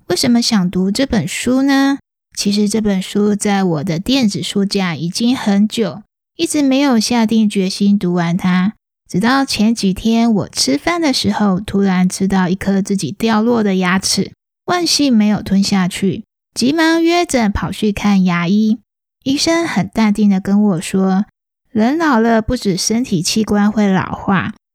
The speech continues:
牙龈、牙齿也会跟着老化，掉牙是很正常的事情。”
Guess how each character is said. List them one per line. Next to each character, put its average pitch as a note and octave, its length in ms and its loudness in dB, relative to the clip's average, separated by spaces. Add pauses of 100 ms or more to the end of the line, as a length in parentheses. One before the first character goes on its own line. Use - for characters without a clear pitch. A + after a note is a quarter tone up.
(160)
牙 A3+ 240 2
龈、 D4+ 320 2
牙 B3+ 240 2
齿 - 260 0
也 F3+ 160 0
会 G3+ 180 0
跟 G3+ 220 0
着 G#3+ 100 2
老 F#3+ 240 0
化， F#3+ 360 -2 (240)
掉 D#4+ 200 2
牙 A3+ 240 2
是 A#3+ 200 0
很 - 200 -4
正 C4+ 220 -2
常 F#3 240 2
的 F3+ 100 0
事 A3 240 0
情。” F#3+ 380 0